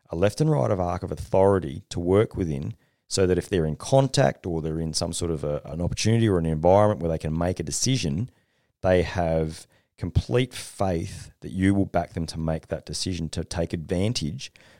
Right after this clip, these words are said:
of a situation or to not reinforce failure. Leaders need to recognise and seek to exploit weaknesses in their adversaries, and perhaps this is by filling a gap in a market,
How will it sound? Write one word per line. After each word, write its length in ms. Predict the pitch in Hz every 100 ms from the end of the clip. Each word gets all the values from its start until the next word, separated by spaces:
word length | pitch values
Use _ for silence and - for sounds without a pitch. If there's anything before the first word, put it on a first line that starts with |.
| -
of 100 | 90
a 60 |
situation 720 | 90 98 - 85 76 73 110 107
or 140 | 92 87
to 100 | 82
not 260 | 85 -
reinforce 560 | 87 82 78 - 76 -
failure. 460 | - 87 90 73 - - _ _
Leaders 340 | 101 123 131 98
need 180 | 90
to 80 | 80
recognise 600 | 80 87 92 90 82 78
and 380 | - 87 78 76
seek 360 | - 92 90 -
to 80 |
exploit 440 | 80 - 87 76 73
weaknesses 540 | 90 107 113 - 110
in 80 | 92
their 180 | 76 71
adversaries, 760 | 104 120 143 143 175 170 - _ _ _ _ _ _ 101
and 340 | 95 87 -
perhaps 300 | - 101 -
this 120 | 104
is 80 | 98
by 180 | - 76
filling 360 | - 92 85
a 40 | 69
gap 240 | 98 92
in 60 | 78
a 80 | 73
market, 600 | 98 120 117 127 -